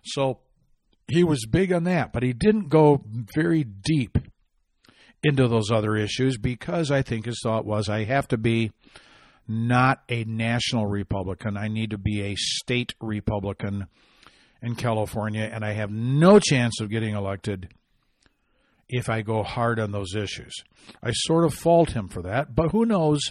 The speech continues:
how much he would come out on a national stage, knowing that those issues are red meat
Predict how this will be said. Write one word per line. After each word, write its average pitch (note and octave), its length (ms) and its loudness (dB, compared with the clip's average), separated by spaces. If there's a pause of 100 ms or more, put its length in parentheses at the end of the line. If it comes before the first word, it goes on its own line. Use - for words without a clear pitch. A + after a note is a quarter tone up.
(1400)
how D#3+ 200 2
much F3 320 0
he C#3 120 -2
would A#2+ 200 -2
come B2+ 240 -2
out C3 340 0
on A#2+ 140 0
a B2 140 0
national C#3 680 2
stage, D#3 600 -6
knowing B2 260 -2
that G#2 120 -8
those A#2+ 260 -4
issues G#2+ 420 -6
are G2+ 160 -6
red A#2+ 260 -2
meat C3+ 360 -6